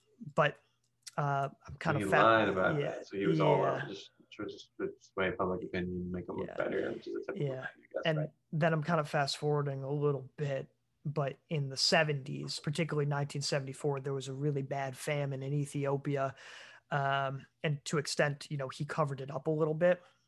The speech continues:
Speaker 2: Mm.
Speaker 1: Um, and then there was a coup against him, and he was, you know, like he was, like I said before, he was deposed, uh, imprisoned, and he was actually suffocated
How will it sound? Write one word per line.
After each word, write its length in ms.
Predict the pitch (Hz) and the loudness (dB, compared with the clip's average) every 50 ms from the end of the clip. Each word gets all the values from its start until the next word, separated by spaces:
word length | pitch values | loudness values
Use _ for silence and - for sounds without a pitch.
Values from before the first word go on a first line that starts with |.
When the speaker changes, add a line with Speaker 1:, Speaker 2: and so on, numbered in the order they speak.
| _ - | _ -12
Speaker 2:
Mm. 160 | 92 90 90 - _ _ _ _ _ _ _ _ _ - - - - | -10 -10 -10 -12 _ _ _ _ _ _ _ _ _ -20 -14 -6 -4
Speaker 1:
Um, 340 | 151 147 143 139 139 143 147 - | -2 0 0 0 -2 -2 -2 -2
and 100 | 160 160 | 0 0
then 80 | 151 | 2
there 80 | 151 143 | 0 0
was 140 | 143 139 156 | -2 -4 -6
a 40 | 147 | -6
coup 400 | - - - 185 165 156 139 143 - - _ - | -4 0 2 2 2 2 0 -4 -8 -12 _ -6
against 480 | 139 127 - 151 147 143 143 - - | -4 0 0 2 2 0 -2 -4 -6
him, 180 | 143 139 135 139 | -6 -8 -6 -6
and 80 | 139 | -6
he 140 | 139 - 156 | -4 -2 -2
was, 300 | 147 147 139 135 - - | -2 -2 -2 -2 -4 -4
you 60 | 160 | -4
know, 140 | 147 143 135 | -4 -2 -2
like 180 | 135 143 139 143 | -4 -4 -6 -8
he 120 | - 147 | -6 -8
was, 240 | 139 135 - - - - | -8 -6 -6 -8 -6 -4
like 200 | 156 147 143 147 | -4 -4 -2 -2
I 20 | |
said 200 | 135 - 156 147 | -2 -2 -2 -2
before, 260 | 143 143 - 151 143 | -2 -4 -2 -2 -2
he 80 | 139 143 | -2 -2
was 100 | 139 139 | -4 -4
deposed, 480 | - 143 - 151 143 139 139 139 - - - - - - - - - - - - - - | -6 -4 -2 0 0 0 -2 -4 -8 -12 -20 -20 -20 -18 -18 -20 -20 -20 -20 -12 -6 -4
uh, 180 | 143 143 139 - - | -4 -2 -2 -4 -2
imprisoned, 600 | 156 147 143 - - 151 147 147 151 143 143 143 - - | -2 -2 0 2 2 2 2 2 0 -2 -4 -4 -2 -2
and 80 | 151 147 | 0 2
he 60 | 147 | 2
was 120 | 147 143 | 4 4
actually 240 | 165 151 151 - 156 | 4 4 4 2 2
suffocated 1040 | - - - 202 180 175 - - 147 - 147 139 135 135 135 135 135 135 143 143 | 4 6 8 8 6 6 4 0 -4 -2 -2 -2 -2 -2 -4 -4 -6 -6 -8 -10